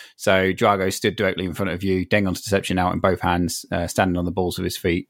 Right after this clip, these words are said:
uh, looking, um, all around. He, he'll look at the front for a bit, look to the left, look to the right, look behind, just ears open, eyes beady, and on the balls of his feet, kinda just getting ready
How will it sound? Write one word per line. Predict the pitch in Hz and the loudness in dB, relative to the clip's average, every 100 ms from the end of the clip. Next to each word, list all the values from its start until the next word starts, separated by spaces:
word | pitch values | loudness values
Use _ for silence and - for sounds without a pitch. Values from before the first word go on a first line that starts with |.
| _ | _
uh, | 90 87 87 87 - - | -4 -2 0 -2 -4 -2
looking, | 95 92 - 85 85 80 - _ - _ _ - | 0 2 2 2 2 -2 -8 _ -20 _ _ -2
um, | 80 80 | 0 4
all | 90 | 4
around. | 80 80 76 - | 4 0 -2 -4
He, | 92 87 - | 0 0 2
he'll | 98 107 98 - _ - | 0 0 -2 -6 _ 2
look | 123 - | 4 4
at | 117 | -2
the | |
front | - 156 147 | 2 2 4
for | 139 151 | 4 4
a | 143 | 6
bit, | 147 147 - - - | 6 6 2 -12 -2
look | 110 98 | -2 0
to | 98 | 2
the | |
left, | 110 127 117 - - | 6 6 4 -4 -6
look | 104 - | -4 -2
to | |
the | 117 | 2
right, | 131 135 131 - | 4 4 2 -2
look | 98 - | -6 -2
behind, | 117 127 120 113 104 - | 2 4 4 4 2 -6
just | - 113 101 - | -2 -2 -2 0
ears | 107 104 95 - | 2 2 0 -2
open, | 98 - 95 92 90 _ | -2 0 -2 0 -4 _
eyes | 101 98 98 98 - - 95 | 0 2 2 0 -2 -8 -2
beady, | 101 95 92 92 - | 0 2 0 -2 -6
and | - 92 87 82 - - | -4 0 0 0 -6 -2
on | 92 | 2
the | 90 87 | 4 4
balls | 90 87 | 2 0
of | 82 | 0
his | 85 - | 0 2
feet, | - 87 | 0 0
kinda | - 92 82 | 0 -2 0
just | 85 - - - - - - | -4 -6 -14 -18 -18 -14 0
getting | 85 85 | 0 0
ready | 85 85 | -2 -4